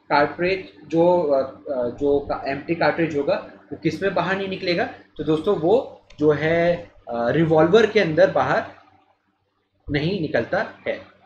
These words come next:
ठीक है, तो शॉटगन के अंदर भी बाहर निकलता है, revolver के अंदर नहीं निकलता, pistol के अंदर निकलता है, राइफल के अंदर भी निकलता है।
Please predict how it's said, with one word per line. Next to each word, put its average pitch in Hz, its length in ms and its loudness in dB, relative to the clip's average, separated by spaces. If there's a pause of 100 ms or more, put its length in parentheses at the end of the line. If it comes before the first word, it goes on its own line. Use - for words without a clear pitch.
(800)
ठीक 156 120 -4
है, 202 100 2
तो - 220 -4
शॉटगन 165 560 0
के 175 100 -4
अंदर 175 160 4
भी 170 80 0
बाहर 160 240 0
निकलता 156 280 -2
है, 180 60 2
revolver 143 340 2
के 147 100 -4
अंदर 143 160 -4
नहीं 139 140 -4
निकलता, 170 280 -2
pistol 147 380 0
के 147 100 -4
अंदर 139 120 -4
निकलता 135 320 -4
है, 175 60 -2
राइफल 135 300 -2
के 135 100 -8
अंदर 127 380 -4 (300)
भी 151 140 -2
निकलता 117 360 -4
है। 101 140 -10